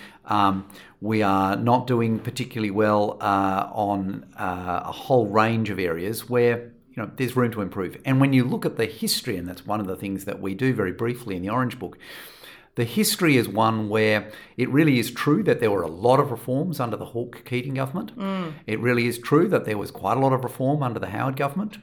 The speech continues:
Speaker 1: And it really is true that there hasn't been a lot since. And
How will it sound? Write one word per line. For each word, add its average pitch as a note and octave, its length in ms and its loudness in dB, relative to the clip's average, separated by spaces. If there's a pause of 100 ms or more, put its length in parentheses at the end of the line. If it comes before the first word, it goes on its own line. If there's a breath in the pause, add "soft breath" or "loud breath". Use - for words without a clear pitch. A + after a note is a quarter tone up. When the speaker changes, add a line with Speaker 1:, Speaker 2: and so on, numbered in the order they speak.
(220)
Speaker 1:
And G#2+ 140 -10
it - 100 -8
really C#3 420 -2
is A2 120 -6
true A#2+ 240 -4
that A2 160 -4
there G#2+ 140 -6
hasn't A#2+ 480 -8
been G#2+ 180 -4
a G2 60 -6
lot F#2+ 280 -4
since. - 400 -6 (120)
And C#3 340 0